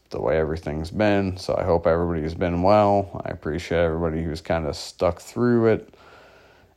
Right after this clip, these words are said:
and I certainly appreciate the continued support. I know Nathan does as well. We love each and every one of our followers and fans. Um, follow the YouTube,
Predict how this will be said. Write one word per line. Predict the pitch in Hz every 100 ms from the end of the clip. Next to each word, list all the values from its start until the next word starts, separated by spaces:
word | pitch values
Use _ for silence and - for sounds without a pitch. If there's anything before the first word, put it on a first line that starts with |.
| -
and | 82 87 87 82
I | 78 76 73 64 82
certainly | - 120 107 60 78 85
appreciate | 85 95 90 - 82 - - - _ - -
the | 90
continued | 87 87 85 90 78 69
support. | - 110 107 104 - -
I | 80
know | 80 64
Nathan | 73 78 - 65
does | 73 80
as | 78 82
well. | 92 98 92 92 90 -
We | 80 76 73
love | 87 98 82
each | 82 87 85 85
and | 90
every | 101 92
one | 98 104
of | 101
our | 101 95
followers | 101 98 95 90 95 95
and | 82 85
fans. | 98 104 101 101 98 - - - - - - _ _ _ _ _ -
Um, | - 50 - _
follow | - - 90 82
the | 80
YouTube, | 82 107 120 - 113 113 117 110 107